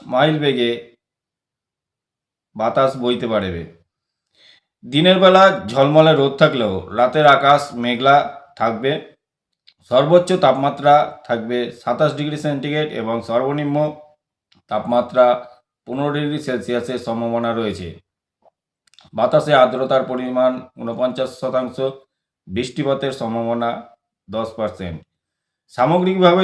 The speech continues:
দুই বাংলাতেই শীতের আমেজ থাকলেও দিনের বেলা রোদ থাকবে। নদী অববাহিকায় সকালের দিকে হালকা থেকে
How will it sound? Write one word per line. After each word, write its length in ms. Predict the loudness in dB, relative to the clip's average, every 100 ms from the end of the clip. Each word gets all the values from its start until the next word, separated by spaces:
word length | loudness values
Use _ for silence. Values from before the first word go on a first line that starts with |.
| 0
দুই 180 | 0 0 0 -8 -18 _ _ -4
বাংলাতেই 640 | 0 4 6 6 2 -2 -6
শীতের 360 | -10 -4 -2 0 -2 -2
আমেজ 220 | -2 -2 2
থাকলেও 340 | 0 2 -4 -6 -8
দিনের 260 | -4 -2 0
বেলা 260 | 2 4 2
রোদ 220 | 0 -6 0
থাকবে। 280 | 0 0 -4 -8 -12 _ _ _ _ _ _ _ _ _ -10
নদী 380 | -4 -2 2 2 2
অববাহিকায় 760 | 4 4 6 4 4 4 4 4 -2 -4
সকালের 400 | -2 0 0 -2
দিকে 280 | -4 -2 0 -2 -4 -18 _ _ _
হালকা 260 | -4 0 0
থেকে 260 | -2 -4